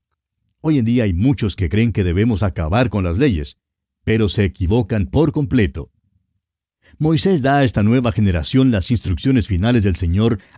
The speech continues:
antes de que ceda, al morir, el liderazgo de la nación. Pasa revista a las experiencias del desierto y pone énfasis de nuevo en ciertos aspectos de la ley. Les da a conocer su próxima morada a la luz del pacto palestino,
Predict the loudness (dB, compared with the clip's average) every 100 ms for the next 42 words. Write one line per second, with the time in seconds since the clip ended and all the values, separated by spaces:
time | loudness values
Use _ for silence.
0 | -2 0 2 2 0 0 0 2 2 0
1 | 0 2 4 4 2 -2 -18 -4 0 2
2 | 0 0 0 2 0 0 -2 -4 -4 -4
3 | -6 -18 _ _ _ _ _ _ _ -4
4 | -2 0 0 0 0 -2 0 0 -2 -2
5 | -4 -2 -2 2 2 2 0 0 -2 0
6 | 2 0 2 -2 -2 0 2 2 2 0
7 | -2 -2 0 0 0 2 2 2 0 -2
8 | -2 0 0 -2 -2 -2 -2 -2 -2 -4
9 | -4 -2 -2 0 -2 -2 -6 -10 _ _
10 | _ _ -2 2 2 2 0 2 0 2
11 | 0 2 2 2 0 0 2 2 2 2
12 | 2 0 -4 -6 -2 0 2 2 2 2
13 | 0 0 -2 -2 0 0 -2 0 2 2